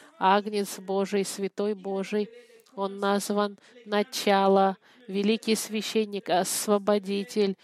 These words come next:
Принц Мира, Спаситель, Утренняя Звезда. Друзья мои, нет ничего более интересного, чем личность Иисуса Христа. И нет ничего более важного и желательного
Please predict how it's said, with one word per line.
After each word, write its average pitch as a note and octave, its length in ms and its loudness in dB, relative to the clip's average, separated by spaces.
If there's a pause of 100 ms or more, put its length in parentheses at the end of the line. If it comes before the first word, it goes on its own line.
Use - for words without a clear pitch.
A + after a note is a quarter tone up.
(220)
Принц G#3 400 -2
Мира, G3+ 560 -2
Спаситель, G#3 1040 -2 (540)
Утренняя A3 480 -2
Звезда. G3+ 320 0
Друзья G3+ 400 0
мои, F#3 340 -2 (420)
нет G3+ 340 -2 (100)
ничего G3+ 920 -6
более F#3 540 -4
интересного, F#3+ 800 -2 (180)
чем F3+ 300 -4
личность - 800 -6 (380)
Иисуса - 440 -4
Христа. F3+ 520 0 (360)
И G3+ 80 -6
нет G#3 260 -2
ничего G#3 340 0
более G#3 380 2
важного F#3 640 0
и F3+ 60 -2
желательного F3+ 1000 2